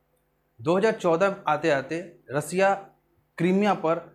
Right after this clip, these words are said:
आक्रमण कर उसे कब्जा कर लेता है, जिसकी वजह से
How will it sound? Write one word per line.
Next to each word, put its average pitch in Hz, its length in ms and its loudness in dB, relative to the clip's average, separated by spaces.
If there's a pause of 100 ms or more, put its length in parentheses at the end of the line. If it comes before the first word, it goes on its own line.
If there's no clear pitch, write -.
(120)
आक्रमण 170 380 0
कर 156 160 -4
उसे 147 220 -6
कब्जा 131 300 -4
कर 113 200 -6
लेता 101 360 -10
है, - 140 -18 (920)
जिसकी 151 340 -6
वजह 143 220 0
से 170 380 -10